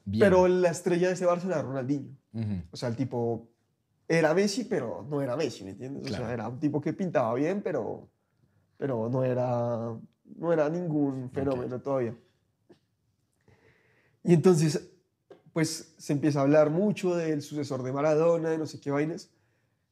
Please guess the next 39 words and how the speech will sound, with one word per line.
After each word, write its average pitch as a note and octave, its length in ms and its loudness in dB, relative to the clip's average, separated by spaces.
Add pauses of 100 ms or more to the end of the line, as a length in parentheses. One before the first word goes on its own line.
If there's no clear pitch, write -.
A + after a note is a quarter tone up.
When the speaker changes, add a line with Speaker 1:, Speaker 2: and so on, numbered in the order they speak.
(140)
Speaker 2:
pero E3 520 2 (1080)
en D#3+ 100 4
Argentina E3+ 400 4
antes A3 240 0
habían C#3 200 0
querido C#3+ 360 2
que - 80 -6
el C3 80 -4
sucesor D3 500 -4
de A#2+ 220 -2
Maradona C#3+ 420 0
hubiera D3 220 0
sido B2+ 140 -4
el C3+ 80 -2
Burrito C#3 340 2
Ortega. A2 420 -6
Fue A#2 140 -8
como A#2 140 -8
el A#2 60 -6
primero B2 340 -4
que - 80 -8
le B2+ 100 -4
dieron A#2 260 -2
esa, A2+ 520 -6 (520)
esa, B2+ 880 -2
Speaker 1:
Ni B2+ 140 0
sé A#2 160 0
quién G#2+ 160 -2
es. F#2 180 -6
Speaker 2:
esa C#3+ 160 -4
categoría. C#3 560 0 (920)
El C#3+ 100 2
Burrito C#3+ 300 6
Ortega, C#3+ 320 2
no, D3 120 4
un C#3 120 2
jugadorazo, C3 640 -4
Andrés. G#2+ 240 -18 (160)
Speaker 1:
Jugadorazo. G#2 680 -6